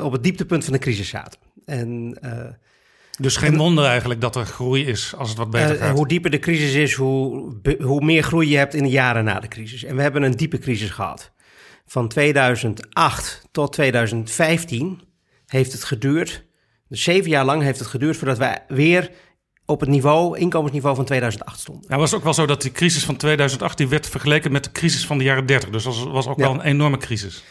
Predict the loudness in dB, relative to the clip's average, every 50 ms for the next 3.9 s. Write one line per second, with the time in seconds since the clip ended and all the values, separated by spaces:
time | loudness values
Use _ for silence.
0 | -20 -20 _ _ -2 -2 2 4 4 4 4 4 4 2 0 -2 -2 -4 -2 -2
1 | -2 -2 -2 0 0 0 2 2 0 -2 -2 -4 -6 -4 -4 -4 -4 -4 -4 -2
2 | 0 2 4 4 2 2 0 0 2 2 2 2 0 -4 -4 -6 -14 -20 -20 -20
3 | -20 -20 -20 -20 _ -4 -2 -2 0 0 0 0 0 -2 -4 -4 -6 -8